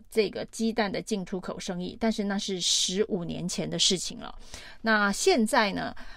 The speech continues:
包括了这家公司的后续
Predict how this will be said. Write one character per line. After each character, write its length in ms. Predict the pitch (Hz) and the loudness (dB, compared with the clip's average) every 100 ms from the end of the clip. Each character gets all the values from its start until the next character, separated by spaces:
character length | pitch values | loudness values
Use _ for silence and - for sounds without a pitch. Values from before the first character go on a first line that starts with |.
| - | -2
包 180 | 254 254 | 2 2
括 240 | 240 254 | 6 8
了 160 | 202 185 | 8 6
这 160 | - 240 | 4 4
家 180 | 233 | 4
公 240 | 226 226 226 | 4 4 4
司 400 | 220 214 208 202 - | 4 2 0 0 0
的 440 | 196 76 69 - - - - | 2 2 0 -6 -14 -18 -14
后 380 | - 339 262 | 4 8 8
续 420 | 220 - 240 190 | 8 4 2 2